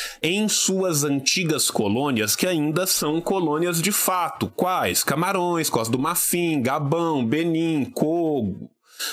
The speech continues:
Mali, Togo, Níger, Chad, Senegal, República Centro-Africana, Burkina, tá? Mas ela também é usada em Guiné-Bissau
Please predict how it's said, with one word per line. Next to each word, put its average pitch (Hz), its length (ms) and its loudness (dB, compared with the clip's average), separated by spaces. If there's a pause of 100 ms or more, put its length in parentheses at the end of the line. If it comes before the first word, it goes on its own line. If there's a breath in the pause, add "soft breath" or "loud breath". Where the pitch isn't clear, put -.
Mali, 127 920 0
Togo, 156 580 2
Níger, 120 640 0
Chad, 156 600 0
Senegal, 147 680 0
República 135 440 -2
Centro-Africana, 156 840 0
Burkina, 135 680 0 (380)
tá? 95 400 0 (320 loud breath)
Mas 143 140 2
ela 180 200 0 (280)
também 233 560 0
é 208 100 2
usada 143 460 2
em 123 100 2
Guiné-Bissau 135 800 0